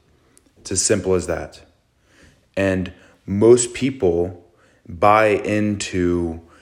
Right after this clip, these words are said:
failing belief systems because they're too afraid to acknowledge reality. It's as simple as that. Most people believe that becoming successful has a lot to do with luck.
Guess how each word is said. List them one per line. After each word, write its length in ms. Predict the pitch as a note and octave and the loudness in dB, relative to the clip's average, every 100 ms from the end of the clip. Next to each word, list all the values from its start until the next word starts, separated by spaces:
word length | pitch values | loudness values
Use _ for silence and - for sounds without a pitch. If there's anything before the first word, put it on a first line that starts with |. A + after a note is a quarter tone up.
| _ | _
failing 500 | _ - A2 A2 G#2 | _ 2 4 4 -2
belief 300 | F#2 G2 G#2 | -4 -2 -2
systems 840 | - F#2 - - B1 - - - _ _ _ _ _ _ _ _ _ | -2 -4 -6 -10 -14 -12 -14 -14 _ _ _ _ _ _ _ _ _
because 360 | - F2+ G#2+ G2+ | -12 -2 0 2
they're 180 | G#2+ G2+ | 2 2
too 320 | G#2 - A2 | 0 -4 -2
afraid 760 | G2+ G2 - G#2+ F#2+ F#2 F2+ - | -2 -4 0 2 4 2 -2 -10
to 160 | - F#2+ | -6 -4
acknowledge 320 | F#2 F2+ D#2+ | 0 0 0
reality. 560 | F2 E2+ E2 D#2 - - - _ _ _ _ _ - | -2 -2 -2 -4 -8 -18 -20 _ _ _ _ _ -14
It's 140 | - | -6
as 100 | G2 | -4
simple 320 | - G#2 F#2+ | -2 -2 0
as 140 | G2+ F2 | 0 2
that. 500 | F#2 D#2+ - - _ _ _ _ _ _ _ _ _ - - _ | 0 0 -6 -16 _ _ _ _ _ _ _ _ _ -20 -20 _
Most 320 | G2+ A2 A2+ - | 2 4 4 2
people 240 | A#2 A2+ | 2 2
believe 840 | - A2 A2 B2 A2 G#2+ A2+ - - _ _ _ _ _ _ _ _ _ _ _ - - _ | 2 0 4 4 4 2 0 -8 -20 _ _ _ _ _ _ _ _ _ _ _ -20 -20 _
that 500 | G#2+ G2 F#2+ - - - _ _ _ _ _ - | 2 4 4 -2 -12 -20 _ _ _ _ _ -8
becoming 520 | G#2+ - A#2 B2 A#2 | -6 -4 0 2 2
successful 760 | - A#2 - A2 - B2 B2+ | 0 0 2 2 4 2 2
has 240 | - G2+ F#2+ | 2 0 2
a 40 | |
lot 260 | G2+ G2 - | 4 2 0
to 60 | |
do 100 | G2+ | -4
with 180 | F#2 F2 | -4 0
luck. 340 | F2+ E2+ - | -2 -2 -8